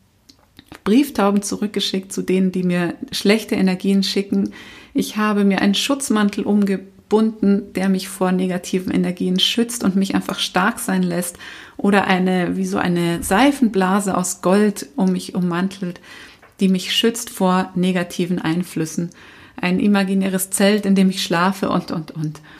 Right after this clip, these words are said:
Also du kannst dir selber einfach mal Gedanken machen, wie kannst du dich denn wirklich stärken?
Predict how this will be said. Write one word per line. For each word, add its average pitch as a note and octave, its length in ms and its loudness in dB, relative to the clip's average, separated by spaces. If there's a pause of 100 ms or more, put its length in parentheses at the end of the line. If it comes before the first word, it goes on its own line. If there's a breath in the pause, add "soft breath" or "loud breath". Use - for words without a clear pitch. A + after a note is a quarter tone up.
(340 loud breath)
Also F#3+ 180 0
du G3+ 80 2
kannst B3 320 0
dir B3 80 2
selber A3 320 2
einfach G#3 300 -4
mal F#3+ 120 2
Gedanken G3 500 2
machen, F#3+ 320 0
wie G3+ 100 -2
kannst A3 260 -2
du F#3 60 -6
dich B3+ 380 0
denn G3+ 180 2
wirklich G3 340 -4
stärken? A3+ 720 -2